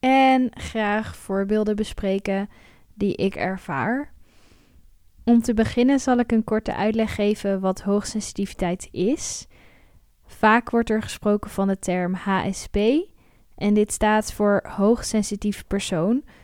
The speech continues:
ofwel in het Engels high sensitive person.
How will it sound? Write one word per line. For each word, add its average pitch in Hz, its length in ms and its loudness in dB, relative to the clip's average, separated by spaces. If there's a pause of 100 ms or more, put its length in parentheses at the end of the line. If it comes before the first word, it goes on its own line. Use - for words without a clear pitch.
(280)
ofwel 233 500 2
in 208 140 0
het 208 120 -2
Engels 202 600 -2 (300)
high 190 260 2
sensitive 190 760 -6
person. 185 640 -6